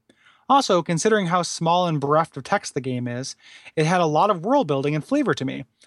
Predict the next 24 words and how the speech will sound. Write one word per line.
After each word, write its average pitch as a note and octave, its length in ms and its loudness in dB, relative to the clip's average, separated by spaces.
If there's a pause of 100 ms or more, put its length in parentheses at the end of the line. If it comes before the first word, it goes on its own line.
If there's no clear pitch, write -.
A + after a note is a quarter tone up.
(320)
I F3 40 0
remember C4+ 280 4
trying A3+ 340 0
to F#3 80 0
land E3+ 380 0
in C#3+ 80 0
random D3 280 2
places C3+ 320 -2
on C3 120 0
the C3+ 80 0
map D#3+ 320 2
all C#3 220 0
the C3+ 60 -4
time D3 420 0
because C3 180 -2
it C3+ 100 -4
seemed A#3+ 420 2
like C3 180 0
the C3+ 60 -8
game C3 240 -2
implied C#3+ 560 2
even C#3 280 -4
more C#3+ 180 2
secrets, C#3+ 500 0